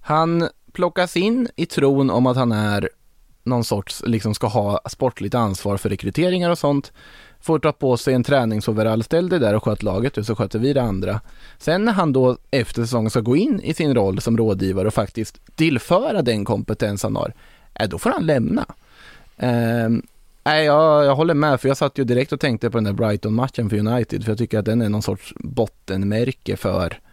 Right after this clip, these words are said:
med all respekt till Brighton, det är ett bottenmärke för den här United-säsongen. Det går att prata, såklart, att lyfta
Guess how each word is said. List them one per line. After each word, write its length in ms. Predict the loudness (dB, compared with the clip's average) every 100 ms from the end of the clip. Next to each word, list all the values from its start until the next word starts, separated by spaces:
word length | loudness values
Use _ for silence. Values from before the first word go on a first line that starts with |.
| _ _ _
med 200 | -4 0
all 180 | 0 0
respekt 320 | -4 -4 -6
till 100 | -4
Brighton, 380 | -2 -2 -2 -2
det 60 | 0
är 20 |
ett 20 | 0
bottenmärke 680 | -4 -4 -6 -4 -4 -4 -6
för 80 | -4
den 80 |
här 120 | -4 -4
United-säsongen. 920 | -4 -4 -6 -8 -6 -4 -4 -6 -6
Det 120 | -4 0
går 260 | 2 2
att 80 | 2
prata, 160 | -2 -2
såklart, 280 | -2 -2
att 100 | 0
lyfta 440 | -2 -4 -2 -4